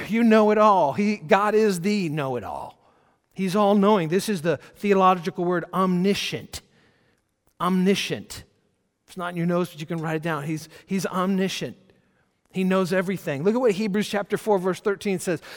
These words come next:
He knows about everyone everywhere. Everything about us is bare and wide open to all, the all-seeing eyes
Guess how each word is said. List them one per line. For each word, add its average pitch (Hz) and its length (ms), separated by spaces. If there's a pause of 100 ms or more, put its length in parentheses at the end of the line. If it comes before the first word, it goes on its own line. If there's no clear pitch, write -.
He 262 240
knows 240 400
about 208 260
everyone 220 540
everywhere. 233 920 (1300)
Everything 247 500
about 185 420
us 214 360 (180)
is 180 180
bare 196 460
and 175 200
wide 185 280
open 208 360
to 202 120
all, 185 260
the 170 140
all-seeing 220 800
eyes 165 480